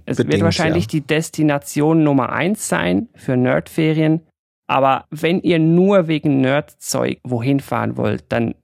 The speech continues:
Speaker 1: ich weiß nicht, ob sich das da lohnt, zwölf Stunden da in den Flieger zu sitzen und da hochzufliegen.
Speaker 2: Ich wüsste aber auf der anderen Seite auch nicht, was ich mehr empfehlen würde. Ich war jetzt zwar auch in Rom in einem Videospielmuseum, das sehr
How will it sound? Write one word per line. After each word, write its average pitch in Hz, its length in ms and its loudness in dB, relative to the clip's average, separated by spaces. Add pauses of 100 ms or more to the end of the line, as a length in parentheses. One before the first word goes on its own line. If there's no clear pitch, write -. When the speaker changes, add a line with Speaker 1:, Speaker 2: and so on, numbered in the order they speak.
(400)
Speaker 1:
ich - 200 -12
weiß 113 260 -8
nicht, 117 180 -6
ob - 140 -10
sich - 140 -16
das - 180 -8
da 120 100 -4
lohnt, 120 300 -4
zwölf - 300 -4
Stunden - 420 -6
da - 380 -4
in - 100 -6
den 120 40 -8
Flieger 127 360 -8
zu - 120 -8
sitzen - 360 -8
und - 280 -6
da 127 220 -4 (120)
hochzufliegen. 120 680 -6 (340)
Speaker 2:
Ich - 140 -10
wüsste 135 200 -2
aber 131 100 2
auf 120 120 -2
der 110 140 0
anderen 147 340 0
Seite 143 360 0
auch - 120 -6
nicht, 131 220 -4
was 131 160 -2
ich 127 160 -6
mehr 120 320 0
empfehlen 107 480 -2
würde. 107 220 -2
Ich - 120 -8
war 113 80 0
jetzt 123 200 -4
zwar 104 160 -2
auch 113 120 -2
in 110 120 0
Rom 131 360 0
in 151 180 0
einem 151 280 0
Videospielmuseum, 151 1000 0
das 139 160 -6
sehr 135 180 0